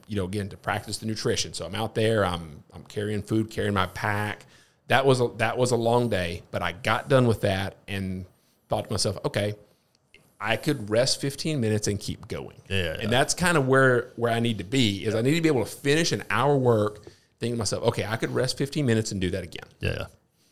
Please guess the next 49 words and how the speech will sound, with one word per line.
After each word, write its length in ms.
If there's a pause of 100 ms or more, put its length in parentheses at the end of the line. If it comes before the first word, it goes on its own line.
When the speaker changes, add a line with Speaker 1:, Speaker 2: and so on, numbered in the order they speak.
(400)
Speaker 2:
What, 300
um, 600 (680)
what's 140
kinda 160
like 140
your, 120
have 120
you 60
been 100
checking 200
your 100
body 200
composition? 560
If 120
so, 180
what's, 340
what's 200
it 80
been 160
doing? 300 (200)
Speaker 1:
So, 640
um, 460 (180)
you 80
know, 120
Angie's 420
my 80
nutrition 420
coach, 560
and 320
so 100
she 260
and 60
I, 180
she's 200
been 340
a 60
great 480
resource 480
for 120
me 360
as 140
far 320
as 480
how 160
to 40
think 280
about 280
this. 460
So, 580